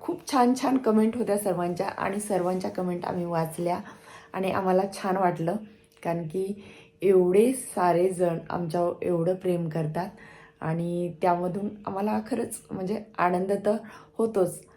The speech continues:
अ, त्याचबरोबर माझी एक मैत्रीण आहे प्रिया, तर तिने आमच्या जोडीसाठी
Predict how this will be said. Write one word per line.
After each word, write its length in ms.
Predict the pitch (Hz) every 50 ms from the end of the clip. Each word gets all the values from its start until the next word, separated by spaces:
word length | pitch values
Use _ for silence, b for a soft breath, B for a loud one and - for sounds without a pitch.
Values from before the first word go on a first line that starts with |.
| b b b b b _ -
अ, 380 | 160 170 175 175 175 175 175 175 160 - - _ _ -
त्याचबरोबर 680 | 202 214 240 233 233 220 214 202 190 185 180 175 202 214 220 B B B B B B
माझी 260 | - 202 208 240 269
एक 120 | - - 220
मैत्रीण 460 | 208 196 180 180 - - 190 190 185
आहे 120 | 175 160
प्रिया, 440 | 151 156 - 170 175 165 156 160 165 - - b b b b b b -
तर 160 | - 196 185 202
तिने 640 | 202 - - 220 208 208 214 214 214 - - - _ _ - -
आमच्या 360 | 175 180 180 180 180 240 247
जोडीसाठी 640 | 214 214 202 190 - 180 - 170 156 156 - 165